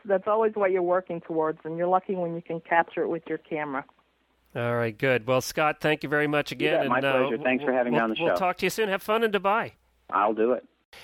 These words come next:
Speaker 2: All right, let's get Tom Mahan on here. He's of Porter's Cameras, and
Speaker 3: Mm-hmm.
Speaker 2: actually, if you go to, if you go to Google and search for cameras, Porter's comes up near the top, and I bought some things from him in the past, which is why I thought of having them on. Uh,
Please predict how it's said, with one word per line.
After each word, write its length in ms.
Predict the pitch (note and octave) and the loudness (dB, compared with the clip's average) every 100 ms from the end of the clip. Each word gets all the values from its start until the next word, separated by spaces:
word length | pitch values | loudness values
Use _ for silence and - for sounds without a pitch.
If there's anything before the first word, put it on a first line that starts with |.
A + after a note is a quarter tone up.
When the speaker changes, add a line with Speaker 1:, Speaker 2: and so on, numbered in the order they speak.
| - - | -20 -10
Speaker 2:
All 140 | - G#3 | -2 2
right, 220 | G#3+ A#3+ | 2 4
let's 200 | G3 A#3 | 2 2
get 180 | G#3 G3+ | 0 0
Tom 300 | - D4 A3+ | 2 2 4
Mahan 480 | G#3 G#3+ F3+ D3+ D3 | 2 4 4 4 4
on 180 | C#3+ | 4
here. 220 | C#3+ D#3+ F3 | 4 2 2
He's 180 | C4+ | 0
of 160 | A#3+ - | 0 -2
Porter's 480 | - A#3 A#3+ F3 - | -2 0 2 2 0
Cameras, 540 | - F#3+ G3 C#3+ C3+ | 0 2 4 4 2
and 100 | C#3 | 2
Speaker 3:
Mm-hmm. 100 | E3 | 2
Speaker 2:
actually, 380 | G#3+ G3 F3+ D#3 | 2 2 2 2
if 140 | D3+ | 2
you 100 | C#3+ | 0
go 300 | C3 D#3+ G#3+ | 2 2 2
to, 200 | A3+ - - - - - | 0 -6 -8 -12 -20 -2
if 160 | E3 D3+ | -2 0
you 80 | C#3 | 0
go 260 | E3 A3 | 2 2
to 360 | A#3+ - G3+ E3+ | 0 0 2 2
Google 420 | C#3+ G3 G3 D3 | 2 2 2 4
and 160 | C3 B2 | 2 0
search 380 | - F#3+ G3 - | 0 0 0 -2
for 140 | B2+ | -2
cameras, 500 | - F3 G3+ D#3 B2+ | 0 2 2 2 0
Porter's 400 | - F#3 G3 D3 | 0 2 2 2
comes 220 | D#3+ D3 | 0 2
up 200 | F3+ - | 0 0
near 140 | E3 E3 | 0 2
the 120 | C#3 | 2
top, 420 | - D3+ C3+ - | 2 2 2 2
and 80 | C3 | 0
I 40 | |
bought 300 | C3 E3 - | 2 0 0
some 140 | - C3+ | -4 0
things 280 | D3+ D3 | 2 0
from 220 | - D3+ C#3 | 0 0 2
him 120 | C3+ | 2
in 100 | C3 | 2
the 100 | A#2+ | 0
past, 540 | - F3+ D3+ F#3+ - - - - | 0 0 2 -2 -6 -16 -18 -6
which 160 | C#3 | -4
is 80 | C#3 | -2
why 240 | C#3+ F#3+ D#3+ | 0 2 0
I 40 | |
thought 260 | - G#3+ F3+ | 2 2 2
of 140 | C#3 | 2
having 360 | C#3+ C3 C3 B2 | 2 2 2 4
them 240 | A#2+ A#2+ | 2 4
on. 320 | A#2 B2 A#3 - - - - - | 4 4 2 -4 -14 -16 -16 -2
Uh, 380 | C3+ B2 A#2+ | 2 4 4